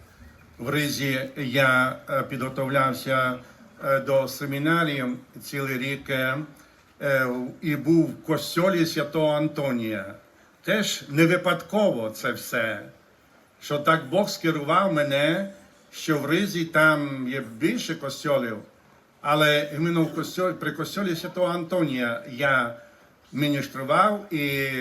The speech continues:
підготовляв-, підготовлявся до вступу до семінарії. І, власне, не давали вступити так швидко,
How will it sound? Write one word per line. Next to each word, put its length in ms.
підготовляв-, 720
підготовлявся 1400
до 420
вступу 360
до 120
семінарії. 600
І, 140
власне, 400
не 120
давали 460
вступити 760
так 300
швидко, 880